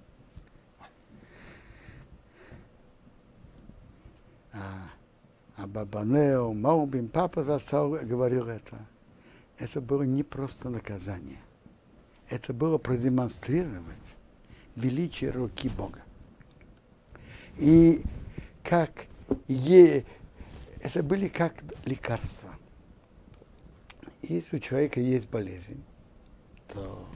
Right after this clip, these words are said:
надо им давать лекарства. И обычно серия лечения. То же самое и к духовным болезням. В Египте было много болезней,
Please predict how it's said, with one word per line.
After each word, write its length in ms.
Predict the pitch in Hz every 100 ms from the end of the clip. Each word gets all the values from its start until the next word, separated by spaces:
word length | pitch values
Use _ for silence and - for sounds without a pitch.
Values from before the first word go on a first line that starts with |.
| - -
надо 300 | 98 107 120
им 120 | 117
давать 340 | 123 135 127
лекарства. 600 | 143 127 90 - - - - - - - - - - -
И 120 | 135
обычно 680 | 135 113 143 - 143 143 143 - -
серия 720 | - - 175 143 101 92 -
лечения. 540 | - - - - - - - - - - - - _ - - - - - - - - - -
То 120 | 156
же 140 | 165 165
самое 460 | - 113 117 127
и 20 | 123
к 60 |
духовным 500 | 131 147 185 135 117
болезням. 520 | 101 98 90 - 87 - - - - - - - 135
В 40 |
Египте 520 | 151 156 214 - 170
было 260 | 147 156 143
много 540 | 131 120 151 156 135
болезней, 640 | 120 120 98 87 113 160